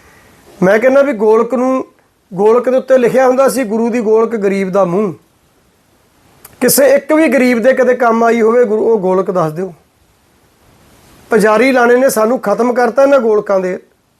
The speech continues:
ਕਰਕੇ। ਅੱਜ ਗੋਲਕਾਂ ਚੁਕਾ ਦਿਓ, ਕੋਈ ਗੁਰਦੁਆਰੇ ਦਾ ਮੈਂਬਰ ਬਣਨ ਨੂੰ ਵੀ ਤਿਆਰ ਹੋ ਗਿਆ ਤਾਂ ਕਹਿ ਦਿਓ।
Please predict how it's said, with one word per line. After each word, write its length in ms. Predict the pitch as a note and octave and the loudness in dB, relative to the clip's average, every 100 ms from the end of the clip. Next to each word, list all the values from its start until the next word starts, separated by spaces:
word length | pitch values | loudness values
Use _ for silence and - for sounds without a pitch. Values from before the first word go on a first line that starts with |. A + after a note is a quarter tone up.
| _ _ _ _ _ _ _ _ _ _ _ - | _ _ _ _ _ _ _ _ _ _ _ -6
ਕਰਕੇ। 320 | G#3 F3 - C3+ - _ _ _ _ _ _ _ - A3+ | -4 -2 -4 -8 -10 _ _ _ _ _ _ _ -4 -2
ਅੱਜ 160 | G#3 | 0
ਗੋਲਕਾਂ 420 | A#3 B3+ B3+ C4+ | 2 2 2 0
ਚੁਕਾ 300 | A#3+ A#3+ A#3+ | 0 0 0
ਦਿਓ, 260 | B3+ C4 F#3+ - _ _ _ _ _ _ _ - | 2 0 -2 -8 _ _ _ _ _ _ _ -6
ਕੋਈ 120 | A#3+ | -2
ਗੁਰਦੁਆਰੇ 440 | G3+ A3 A3 A#3+ | 0 0 2 2
ਦਾ 120 | A#3+ | 2
ਮੈਂਬਰ 320 | B3 A3 G#3+ A3+ | 0 0 0 0
ਬਣਨ 200 | G#3+ A3+ | 2 2
ਨੂੰ 120 | A#3 | 0
ਵੀ 80 | A#3+ | 0
ਤਿਆਰ 240 | A#3+ G#3+ | 0 0
ਹੋ 100 | F#3+ | 0
ਗਿਆ 120 | G3 | -2
ਤਾਂ 100 | F#3 | -4
ਕਹਿ 160 | E3+ F#3 | -4 -6
ਦਿਓ। 200 | A3 | -6